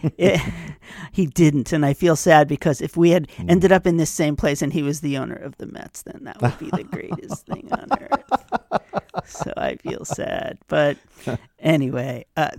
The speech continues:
Speaker 2: so
Speaker 1: Mm.
Speaker 2: there are folks out there, and, and you, you just call the people who you think might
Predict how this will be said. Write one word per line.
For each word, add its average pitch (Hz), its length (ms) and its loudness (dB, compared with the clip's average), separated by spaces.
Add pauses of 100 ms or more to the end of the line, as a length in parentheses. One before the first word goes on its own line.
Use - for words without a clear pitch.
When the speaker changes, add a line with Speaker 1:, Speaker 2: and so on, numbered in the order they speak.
Speaker 2:
so 240 160 10
Speaker 1:
Mm. 202 40 10
Speaker 2:
there 262 140 12
are 277 40 4
folks 247 240 -2
out 202 140 0
there, 226 160 4
and, 226 180 0
and 180 180 0
you, 175 400 -10
you 190 240 -6
just 190 240 -12
call 185 200 -4
the 185 100 -4
people 190 320 -8
who 175 340 -2 (340)
you 175 120 -4
think 196 240 -8
might 180 300 -4